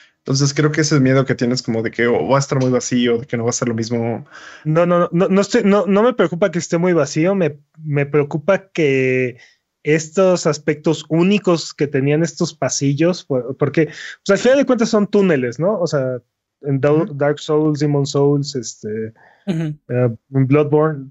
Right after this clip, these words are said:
Speaker 2: lo que tiene son pasillos, ¿no? Que están muy, muy bien interconectados y muy bien adornados y muy bien diseñados. Y eso creo que es lo que hace que,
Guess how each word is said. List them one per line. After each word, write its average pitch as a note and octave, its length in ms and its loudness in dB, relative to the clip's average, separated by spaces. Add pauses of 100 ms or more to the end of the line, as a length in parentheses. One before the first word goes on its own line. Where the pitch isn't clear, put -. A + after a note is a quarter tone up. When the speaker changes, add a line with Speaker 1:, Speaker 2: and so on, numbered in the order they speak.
(140)
Speaker 2:
lo D3 180 2
que D3 80 -2
tiene F3+ 260 2
son F3+ 200 0
pasillos, D3 580 0
¿no? F3 180 -2
Que - 80 -14
están E3 240 0
muy, E3 200 2
muy D3+ 500 0
bien D3 460 0 (320)
interconectados D3 1000 2
y C3+ 60 -2
muy C#3 220 0
bien C#3+ 180 0
adornados B2+ 760 -2
y C#3 80 0
muy D#3 220 4
bien E3 160 4
diseñados. C#3+ 720 -4 (360)
Y D3 140 0
eso D#3+ 240 0
creo E3+ 160 2
que D3+ 460 4
es C#3 380 -2
lo D3 180 0
que C#3+ 140 -2
hace C3+ 360 0
que, C3+ 160 -4